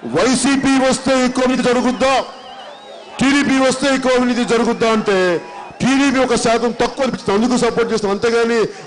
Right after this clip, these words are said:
అవినీతి చేయదని నేను అనుకోవట్లా, అవినీతి ఖచ్చితంగా చేస్తారు. కానీ ఉన్న పరిస్థితుల్లో మన వ్యవస్థ, మన భారతదేశ వ్యవస్థలా తగలబడింది, మనం ఏం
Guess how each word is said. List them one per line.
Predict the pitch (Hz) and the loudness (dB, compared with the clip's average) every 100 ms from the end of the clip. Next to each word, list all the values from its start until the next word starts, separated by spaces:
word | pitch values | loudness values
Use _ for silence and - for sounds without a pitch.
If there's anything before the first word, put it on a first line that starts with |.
| 139 | -2
అవినీతి | 190 254 277 262 233 233 | 2 2 2 2 0 0
చేయదని | 254 254 | 2 2
నేను | 247 240 | 2 2
అనుకోవట్లా, | 233 226 240 233 208 170 117 - 107 | 2 2 2 2 0 0 -2 -6 -2
అవినీతి | 160 214 220 | 0 2 0
ఖచ్చితంగా | 185 190 - 196 180 170 | 0 -2 -2 -2 0 -2
చేస్తారు. | 160 147 110 - - - - - | -2 -4 -4 -10 -20 -20 -20 -6
కానీ | 202 262 - - - - - - - - 104 | -2 -2 -2 -8 -18 -20 -20 -20 -20 -20 -8
ఉన్న | 120 185 247 | -2 2 2
పరిస్థితుల్లో | 269 254 247 - 247 254 240 247 | 2 2 0 0 -2 0 2 2
మన | 233 226 | 2 2
వ్యవస్థ, | 214 156 165 254 294 - 311 220 - - - - - - - - - - - - - 131 | 0 0 2 2 2 0 -2 -2 -2 -14 -20 -20 -20 -20 -20 -20 -20 -20 -20 -20 -16 -4
మన | 196 202 | -2 -2
భారతదేశ | 143 - 185 247 269 277 233 262 240 | -4 -2 2 2 2 0 0 -2 -2
వ్యవస్థలా | 160 240 277 - 269 247 233 170 110 - 226 | 0 0 0 0 -2 2 2 0 -2 -6 -2
తగలబడింది, | 240 269 240 226 220 | 2 2 2 0 0
మనం | 208 208 | 0 2
ఏం | 220 | 0